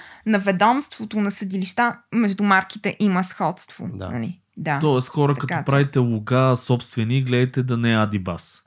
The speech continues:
Speaker 1: <laughs>
Speaker 3: Нали, така го гледаме.
Speaker 1: По-скоро, като правите лога,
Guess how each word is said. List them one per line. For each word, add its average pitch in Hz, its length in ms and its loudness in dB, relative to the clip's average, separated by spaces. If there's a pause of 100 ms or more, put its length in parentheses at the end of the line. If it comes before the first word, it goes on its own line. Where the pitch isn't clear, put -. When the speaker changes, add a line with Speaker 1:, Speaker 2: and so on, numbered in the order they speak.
(180)
Speaker 1:
<laughs> 107 680 0
Speaker 3:
Нали, 123 200 0
така 131 200 4
го 127 120 6
гледаме. 104 460 2
Speaker 1:
По-скоро, 269 680 6
като 226 280 -4
правите 226 440 2
лога, 202 640 2